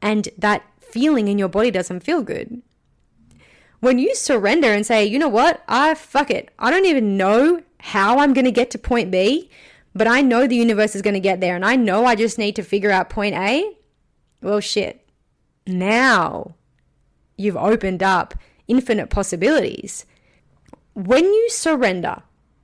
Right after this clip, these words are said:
this journey you've created in your mind, which is based off a very limited perspective of your life experience, you open yourself up to an infinite amount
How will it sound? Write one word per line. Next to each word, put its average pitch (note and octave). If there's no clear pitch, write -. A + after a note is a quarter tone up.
this A#3
journey A3+
you've B3+
created G#3
in F#3+
your F#3
mind, D#3+
which A#3+
is A#3
based G#3+
off C4
a G3+
very G#3
limited B3+
perspective G#3
of G#3
your G#3
life F3
experience, G#3
you G#3+
open E4+
yourself C4
up F#3
to B3
an G#3
infinite E4
amount A3